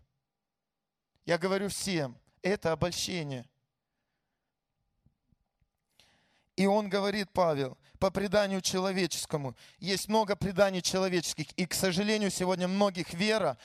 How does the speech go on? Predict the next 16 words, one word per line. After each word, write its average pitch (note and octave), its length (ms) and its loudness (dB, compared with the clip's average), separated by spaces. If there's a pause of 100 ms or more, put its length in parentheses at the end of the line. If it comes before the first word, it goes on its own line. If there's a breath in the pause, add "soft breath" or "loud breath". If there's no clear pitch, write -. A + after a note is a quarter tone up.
основана G3+ 500 2
на F3+ 80 2
преданиях F#3 560 0
человеческих. F3+ 960 0 (800)
Предания G3+ 400 2
человеческие — G3+ 680 0 (100)
это F#3 260 4
то, A#3+ 500 2 (320 soft breath)
что, F#3+ 560 2 (140 soft breath)
знаете, G3 380 2
как E3 160 -6
зачастую F3 480 0
это E3+ 160 -4
может E3+ 320 -2
выглядеть D#3 400 -2
так. C#3 260 2